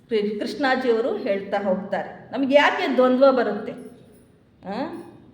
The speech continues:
ನಾವ್ ಯಾಕೆ ಭ್ರಮೆಯಲ್ಲಿ ಮುಳುಗಿದ್ದೀವಿ? ಇದು ಸರಿ ಇಲ್ಲ, ಇದು ಹೀಗ್ ಮಾಡ್ಬೇಕಾಗಿತ್ತು, ಹಾಗ್ ಮಾಡ್ಬೇಕಾಗಿತ್ತು,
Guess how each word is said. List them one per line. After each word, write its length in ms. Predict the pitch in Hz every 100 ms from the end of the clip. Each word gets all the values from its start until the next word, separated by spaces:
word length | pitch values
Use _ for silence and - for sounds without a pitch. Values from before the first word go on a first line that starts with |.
| -
ನಾವ್ 180 | 226 240
ಯಾಕೆ 340 | 269 330 466
ಭ್ರಮೆಯಲ್ಲಿ 580 | 427 240 240 285 320 302
ಮುಳುಗಿದ್ದೀವಿ? 880 | 285 254 247 220 190 - - - - - _ _ _ -
ಇದು 180 | 214 220
ಸರಿ 220 | 233 226
ಇಲ್ಲ, 300 | 240 196 185 175 - - - - - _ _ _ _ -
ಇದು 160 | 214 294
ಹೀಗ್ 300 | - 285 294
ಮಾಡ್ಬೇಕಾಗಿತ್ತು, 920 | 240 220 202 202 202 185 185 - 196
ಹಾಗ್ 300 | 196 240 247
ಮಾಡ್ಬೇಕಾಗಿತ್ತು, 1200 | 240 202 196 185 190 180 180 180 185 175 -